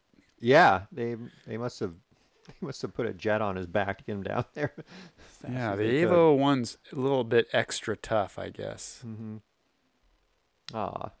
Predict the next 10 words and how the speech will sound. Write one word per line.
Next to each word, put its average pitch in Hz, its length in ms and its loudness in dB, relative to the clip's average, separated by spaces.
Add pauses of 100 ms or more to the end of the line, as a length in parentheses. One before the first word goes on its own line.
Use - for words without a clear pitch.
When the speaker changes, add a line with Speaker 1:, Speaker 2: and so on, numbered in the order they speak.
(400)
Speaker 1:
Never, 127 580 2 (460)
never 151 400 2
referenced 123 540 0
again, 95 440 -4 (360)
I 107 120 2
think, 101 300 -6
in 113 180 -6
the 101 60 -4
series. 92 600 -4 (260)
Uh, 95 380 -6